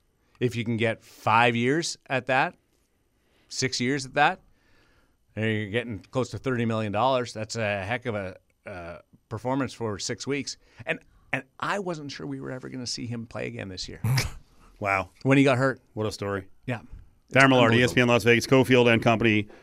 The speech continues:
Speaker 2: Uh, last minute here. Not to insult you, 'cause I'm sure the answer is yes. How many,
Speaker 1: Hold
Speaker 2: how
Speaker 1: on.
Speaker 2: many, no, how many times have you been in the building for a cup clincher?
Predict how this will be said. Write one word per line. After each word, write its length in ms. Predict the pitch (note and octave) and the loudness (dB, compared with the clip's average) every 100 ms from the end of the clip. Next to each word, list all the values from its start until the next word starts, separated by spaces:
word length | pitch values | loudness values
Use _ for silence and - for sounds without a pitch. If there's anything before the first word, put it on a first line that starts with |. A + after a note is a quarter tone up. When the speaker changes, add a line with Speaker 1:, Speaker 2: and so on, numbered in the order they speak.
| - - | -12 2
Speaker 2:
Uh, 160 | A2+ | 6
last 240 | A#2+ C#3+ C3+ | 10 8 8
minute 220 | C#3 C#3+ | 6 6
here. 440 | A2 A2 G#2+ G#2 G#2 - _ _ _ _ _ _ A2 | 4 4 6 4 0 -20 _ _ _ _ _ _ 2
Not 160 | B2+ | 4
to 80 | C#3 | 6
insult 360 | B2+ C3 A#2+ A#2+ | 4 4 2 2
you, 140 | A2+ | 0
'cause 100 | G2 | 0
I'm 100 | G2+ | -4
sure 180 | G#2 A2 | 0 2
the 100 | G#2 | 2
answer 240 | G#2 G#2 | 0 -2
is 100 | F2+ | -4
yes. 300 | G2+ F#2+ F#2 | -2 -2 -2
How 100 | G#2+ | 2
many, 160 | D#3+ G#3 A3 | 4 4 4
Speaker 1:
Hold 220 | A3 A3+ | 6 8
Speaker 2:
how 60 | |
Speaker 1:
on. 60 | F#3 | 8
Speaker 2:
many, 100 | - - | 6 4
no, 80 | G3 | 6
how 140 | E3 | 8
many 100 | F#3+ | 8
times 300 | G3+ F#3 F3 | 8 8 8
have 140 | D#3 C#3 | 8 6
you 100 | C#3 | 8
been 180 | C#3+ | 8
in 120 | C#3 C#3 | 8 6
the 80 | |
building 440 | B2 A#2+ A2 A2 A2 | 8 6 6 4 0
for 420 | - A#2 A2 G#2+ | 0 2 4 4
a 60 | G2+ | 2
cup 240 | A#2 A2 | 0 0
clincher? 320 | A2 G2+ G2+ | -2 -6 -8